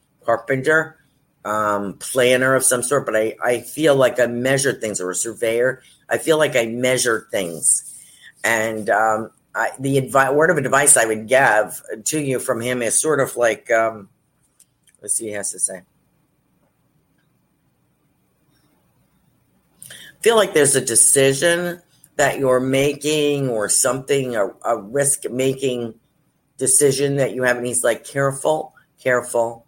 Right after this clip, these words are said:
careful." So I want you to consider those words and why he's coming through with that message.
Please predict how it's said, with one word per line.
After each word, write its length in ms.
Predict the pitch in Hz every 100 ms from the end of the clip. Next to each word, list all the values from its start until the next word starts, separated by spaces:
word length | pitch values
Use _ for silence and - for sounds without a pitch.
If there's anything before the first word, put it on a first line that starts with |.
| _ -
careful." 540 | 113 - - - - _ _ _ _ -
So 260 | - 113
I 80 | 113
want 460 | 110 120 123 127 -
you 160 | 127
to 140 | - 110
consider 440 | 120 - 131 160
those 300 | 139 117 107
words 600 | 110 120 117 117 113 - - _ _ -
and 120 | 104
why 220 | 113 117
he's 200 | 135 143
coming 260 | 160 160 151
through 160 | 151
with 140 | 147 143
that 240 | 143 139
message. 580 | 127 120 113 - 110 101